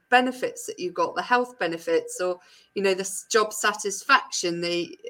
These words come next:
uh, and everything that's tied into it. But it's knowing that everything that happens to us can happen to us for a reason,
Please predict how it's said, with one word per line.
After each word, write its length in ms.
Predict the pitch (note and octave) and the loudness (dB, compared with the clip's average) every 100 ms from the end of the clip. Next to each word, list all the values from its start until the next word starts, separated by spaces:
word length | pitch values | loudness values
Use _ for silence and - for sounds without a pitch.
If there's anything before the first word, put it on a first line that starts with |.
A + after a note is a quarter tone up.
| - - | -16 -8
uh, 120 | F3+ - | -6 -4
and 220 | - F3+ F#3 | 0 2 2
everything 440 | G3 G#3 G#3 G3 | 0 0 0 -2
that's 180 | F3+ - | -2 -6
tied 300 | - G3 G3 | -2 0 2
into 360 | A#3+ B3 - | 2 0 -2
it. 220 | F3 D3+ - _ _ _ - | -4 -4 -8 _ _ _ 4
But 120 | A3 | 8
it's 200 | A3 - | 8 6
knowing 400 | A#3 B3+ B3+ A#3 | 6 6 6 2
that 300 | G#3 F#3+ - _ _ _ _ G3 | 4 2 -2 _ _ _ _ 2
everything 840 | A3+ A3+ A3+ A3 G#3 G#3 G3+ G3+ _ _ _ _ _ | 4 4 6 4 4 -4 -8 -12 _ _ _ _ _
that 160 | - F#3+ | -2 -2
happens 540 | - A#3 A#3 G#3+ G3 - | 2 0 2 -2 -2 -4
to 200 | - F3+ | 0 2
us 200 | E3+ - | 0 -2
can 180 | - F#3 | -6 -2
happen 400 | F#3+ F#3 F#3+ F#3 | -2 -2 -6 -4
to 160 | G3 | -2
us 180 | F#3 F#3 | -2 -2
for 160 | - F#3 | -4 -2
a 40 | |
reason, 800 | F3 G3+ G3+ F#3+ F#3 D#3+ E3 F#3 | 2 4 4 2 0 0 0 -4